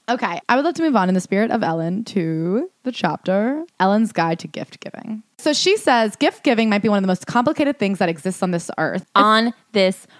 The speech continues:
Speaker 2: earth. Tell that to George Bush. <laughs> Ask him about wars and then talk about gift giving.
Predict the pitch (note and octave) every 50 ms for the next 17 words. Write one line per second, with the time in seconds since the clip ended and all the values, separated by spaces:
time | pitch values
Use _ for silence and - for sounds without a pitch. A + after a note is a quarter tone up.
0 | _ _ - - F3 E3 D#3+ G3 - - - A#3 C#4 D4+ C#4+ C#4+ C4 G3+ - G3+
1 | F#3 F#3+ G#3 F#3 - - F#3+ F#3 F#3 F3 - A3 - A3 - C#4+ D#4 D#4 - -
2 | C4+ - - E4+ E4 E4+ D#4 C4+ A3+ F#3+ E3 E3+ G3 F3+ F3 F3 F3 F3+ F3+ G#3+
3 | A3+ G#3 G#3+ G#3 G3 - - G3 F#3 F3+ F#3 F#3 G3+ C4+ G#3 F#3 G3+ F#3 E3 E3+
4 | F3+ F#3+ E3 F3+ - - - D#3+ E3 F3+ A3